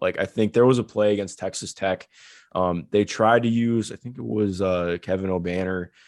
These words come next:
um, to, to draw Chet out of the post multiple times, um, and do, uh, blind pig to try and make things happen on the back end. And, like, Chet would have his, his back turned,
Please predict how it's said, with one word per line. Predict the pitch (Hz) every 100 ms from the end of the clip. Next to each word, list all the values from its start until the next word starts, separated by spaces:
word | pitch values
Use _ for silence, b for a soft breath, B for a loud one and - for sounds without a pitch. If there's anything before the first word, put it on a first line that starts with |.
| b b
um, | - 85 85
to, | 101 80 -
to | -
draw | 92 104 101 95 95
Chet | - 101 95 87
out | 85 92
of | 92
the | 87
post | 92 92 -
multiple | 95 104 107 110
times, | 98 92 90 87 - b b b -
um, | 90 85 85
and | - 95 90
do, | 104 95 - -
uh, | 92 87 87
blind | 85 92 90
pig | 95 90 87
to |
try | 87 92 87
and | 90 87
make | - 95 82
things | 98 87
happen | 92 90
on | 92
the | 87
back | 87 95 90
end. | 87 85 82 b b b
And, | 101 104 104
like, | 104 104
Chet | 127 151
would | 190
have | 147 143
his, | 151 131 107
his | 110 110
back | 107 104 110
turned, | - 104 101 90 95